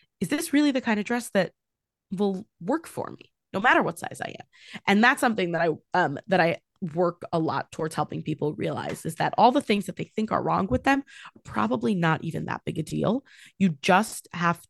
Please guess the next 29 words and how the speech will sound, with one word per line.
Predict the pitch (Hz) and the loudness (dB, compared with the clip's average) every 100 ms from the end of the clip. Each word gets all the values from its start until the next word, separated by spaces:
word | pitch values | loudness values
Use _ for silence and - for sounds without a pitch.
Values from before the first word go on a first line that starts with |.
| - | -4
to | 165 156 156 160 _ _ _ _ _ - | -2 0 -2 -6 _ _ _ _ _ -2
give | 208 202 | 0 2
yourself | 214 233 - 180 165 - - | 2 2 2 2 0 0 -4
permission | 170 156 147 147 196 247 294 _ - - | -2 -2 -2 -2 -2 -2 -4 _ -20 -2
to | 220 | 0
accept | 165 - - 185 - - - | 0 0 0 0 -2 -8 -4
the | 180 | -4
fact | - - - 269 _ _ - - | -4 -4 -2 -4 _ _ -18 -2
that, | 160 170 - _ _ | 4 4 2 _ _
yeah, | 170 240 208 - _ _ | -2 2 2 -2 _ _
you | 190 | -2
have | 156 220 | 0 0
a | 233 | 0
big | 220 170 | -2 -2
butt, | 156 - _ _ _ _ - | -2 -2 _ _ _ _ -6
and | 190 175 | 0 2
that's | 175 - | 2 -4
fine. | - 64 - _ _ _ - - | -12 -12 -14 _ _ _ -20 -2
And | 180 165 | 0 2
here's | - 277 262 | 4 4 4
what | 190 214 | 4 4
you | 196 202 | 4 0
do | 165 214 285 | 2 2 4
when | 208 185 | 2 0
you | 185 | -4
have | 160 156 - | -4 -4 -4
a | |
big | - - - | -10 -10 -10
butt. | - | -10